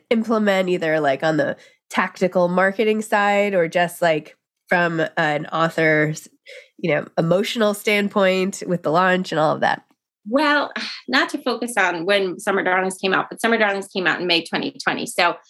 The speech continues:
Speaker 2: um, I didn't do one in-person event for Summer Darlings. So for this book, it's been really exciting to get out and talk to people in person. You know, the journalist in me, I love to go out and talk to people. So,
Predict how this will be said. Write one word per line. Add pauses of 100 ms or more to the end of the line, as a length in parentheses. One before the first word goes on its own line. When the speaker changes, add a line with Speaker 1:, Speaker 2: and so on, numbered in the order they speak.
(320)
Speaker 2:
um,
I
didn't
do
one
in-person
event
for
Summer
Darlings.
So
for
this
book,
it's
been
really
exciting
to
get
out
and
talk
to
people
in
person. (260)
You
know,
the
journalist
in
me,
I
love
to
go
out
and
talk
to
people.
So,